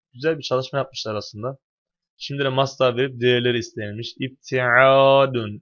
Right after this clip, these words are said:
iftialun. Çok açık yani. İftial babı. Baştaki hemze ve bağdan sonra gelen T bunun iftial babının olduğunu göstermekte. Öyleyse ibta'ade, yebta'idu, ibtiadun.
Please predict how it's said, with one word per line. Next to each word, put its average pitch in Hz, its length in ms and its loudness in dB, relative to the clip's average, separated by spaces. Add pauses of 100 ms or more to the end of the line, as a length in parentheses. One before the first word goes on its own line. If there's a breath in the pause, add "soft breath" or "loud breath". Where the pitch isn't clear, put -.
iftialun. 135 1300 2
Çok - 200 -10
açık - 320 -12
yani. 98 220 -10
İftial 117 460 -6
babı. 101 260 -4
Baştaki 107 440 -6
hemze 113 460 -2 (420)
ve 113 160 -4
bağdan 120 360 4
sonra 120 300 0
gelen 107 300 0 (120)
T 127 300 4
bunun 120 200 -6
iftial 120 360 -4
babının 117 280 2
olduğunu 117 340 -4
göstermekte. 117 560 -6
Öyleyse 127 560 0 (400)
ibta'ade, 139 1120 2
yebta'idu, 135 1200 2 (120)
ibtiadun. 139 1700 2